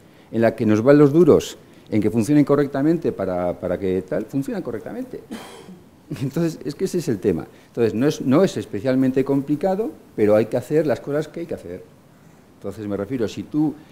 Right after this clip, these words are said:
eh, es que se han dado casos de instalaciones que ni conectan, eh, la bomba a la tubería del circuito primario. O sea, es que hay, hay absurdos, hay absurdos, me refiero a instalaciones que realmente no se llenan de, nosotros todos los años tenemos un mercado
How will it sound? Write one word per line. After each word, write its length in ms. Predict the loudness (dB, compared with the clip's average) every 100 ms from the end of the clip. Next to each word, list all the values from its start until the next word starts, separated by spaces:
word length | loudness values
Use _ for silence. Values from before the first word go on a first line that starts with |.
| -16
eh, 360 | -4 0 0 -2 -8 -16 -14 -12 -12
es 100 | -12
que 100 | -10
se 120 | -6
han 80 | -4
dado 180 | -2 -2
casos 240 | -4 -4
de 60 | -6
instalaciones 480 | -6 -6 -4 -4
que 80 | -4
ni 200 | -4 -4
conectan, 640 | -2 0 2 0 -2 -8 -8 -14 _ _ -12
eh, 80 | -2
la 140 | 2
bomba 520 | 4 2 0 -4 -8 -10
a 80 | -8
la 120 | -8
tubería 440 | -6 -4 -4 -4
del 140 | -6 -8
circuito 400 | -14 -14 -12 -12
primario. 460 | -10 -8 -8 -8 -14 -18 _ _ _ _
O 40 |
sea, 200 | -8 -6
es 80 | -6
que 180 | -4 -2
hay, 140 | -2
hay 140 | 0 -2
absurdos, 580 | -2 -6 -8 -8 -8
hay 120 | -4 -2
absurdos, 440 | -2 -6 -4 -4
me 80 | -4
refiero 240 | -4 0
a 40 | 0
instalaciones 560 | 0 -4 -2 -2 -2
que 120 | -2
realmente 560 | -2 0 0 -2 -2 -4 -8 -12
no 160 | -6 -4
se 140 | -2
llenan 300 | 2 2 4
de, 100 | 0
nosotros 480 | -2 -2 -2 -2 -6
todos 280 | -4 0 2
los 160 | 0 -2
años 240 | -4 -4
tenemos 480 | -4 0 0 0 -4
un 340 | -6 -2 0
mercado 360 | -2 0 -2